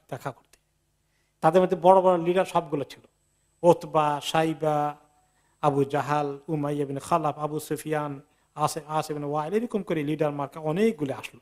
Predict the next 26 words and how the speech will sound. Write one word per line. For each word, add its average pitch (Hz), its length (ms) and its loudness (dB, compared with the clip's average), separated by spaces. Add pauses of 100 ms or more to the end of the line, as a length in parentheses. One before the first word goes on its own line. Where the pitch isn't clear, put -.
এসে 226 220 0
বলল, 165 360 -4 (440)
"ইয়া 262 180 8
আবা 233 160 4
তালেব, 190 500 2
আনতা 233 300 2
কাবীরুনা, 180 720 0 (480)
ইন্নাকা 214 360 6
কাবীরুনা 185 600 4
সাইয়্যিদুনা।" 170 680 0 (460)
"আপনি 185 280 6
আমাদের 196 460 2 (120)
সবচেয়ে 240 460 2
বড় 185 200 2
লিডার, 147 400 -4 (1040)
এই 156 160 -4
মক্কার 156 300 -4
সবচেয়ে 208 480 -2
সম্মানিত, 143 520 -6
যত 147 200 -2
লিডার 160 340 -2 (200)
আছে 160 220 -10
সবার 175 240 -4
মধ্যে 170 160 -4
আপনি 151 160 -6
শ্রেষ্ঠ। - 340 -10